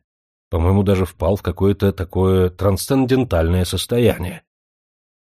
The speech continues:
А когда вышел из него, оказался не в Штокдорфе и не у профессора,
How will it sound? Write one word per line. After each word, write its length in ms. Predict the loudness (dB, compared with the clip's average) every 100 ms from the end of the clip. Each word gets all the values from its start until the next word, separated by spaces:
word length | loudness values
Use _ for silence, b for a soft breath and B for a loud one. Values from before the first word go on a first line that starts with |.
| -10
А 80 | -4
когда 280 | 0 2
вышел 320 | 4 2 2 2
из 100 | 2
него, 280 | 2 2
оказался 500 | 2 0 0 -2 0
не 140 | 0 -2
в 60 |
Штокдорфе 760 | -2 -2 -2 2 2 2 0 -4
и 180 | -2 0
не 100 | 0
у 80 |
профессора, 800 | 0 -4 -2 -2 -2 0 0 0